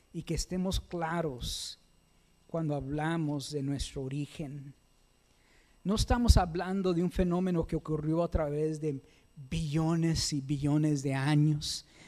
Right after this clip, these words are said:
No estamos hablando de un fenómeno que ocurrió a través de millones de años, ni de miles de años. Es el argumento que les haría yo. El argumento, y como lo está-, escribía Moisés,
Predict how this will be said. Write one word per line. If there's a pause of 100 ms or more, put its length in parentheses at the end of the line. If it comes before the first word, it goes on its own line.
No
estamos
hablando
de
un
fenómeno
que
ocurrió
a
través
de
millones
de
años, (440)
ni
de
miles
de
años. (580)
Es
el
argumento
que
les
haría
yo. (840)
El
argumento,
y
como
lo
está-,
escribía
Moisés,